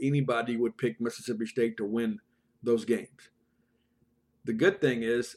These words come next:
is that the two team, the two teams that you would ordinarily say, these two teams are always more talented than Mississippi State, they're on your road games. That's your road schedule. That's Alabama, L S U.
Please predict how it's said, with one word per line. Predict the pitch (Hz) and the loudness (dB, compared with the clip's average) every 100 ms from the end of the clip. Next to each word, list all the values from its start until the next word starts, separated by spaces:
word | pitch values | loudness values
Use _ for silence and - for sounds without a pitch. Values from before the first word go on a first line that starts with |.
| - | -2
is | 123 113 | -2 2
that | 117 113 | 2 2
the | |
two | 113 - 156 | -2 0 0
team, | 143 139 127 | 0 -2 0
the | |
two | 127 170 170 | -2 -2 0
teams | 147 139 127 113 | 2 2 2 0
that | 113 - | -4 2
you | 131 | 4
would | 123 | 6
ordinarily | 127 127 127 120 117 | 4 4 2 0 0
say, | 113 123 110 104 | 0 0 0 -2
these | 110 131 - | 0 0 0
two | 135 113 | -2 -2
teams | 120 117 113 | -2 0 -2
are | 110 82 | -4 -4
always | 110 123 123 120 117 | 0 2 2 0 -2
more | 113 | -4
talented | - 117 117 127 127 | -2 -4 -4 -4 -6
than | 120 | -4
Mississippi | 127 - 123 123 | -4 -4 -6 -8
State, | 113 127 127 143 | -8 -6 -6 -4
they're | 113 | -2
on | 123 127 | 0 0
your | 113 | 0
road | 117 120 113 | 0 0 -2
games. | 101 - - | -8 -12 -16
That's | 107 - | -12 -2
your | 131 | 2
road | 139 135 | 2 2
schedule. | 123 104 107 | -2 -2 -4
That's | 107 | -4
Alabama, | 123 117 117 113 | -2 -2 -2 -4
L | |
S | 98 - | -6 -4
U. | 143 117 | -2 -2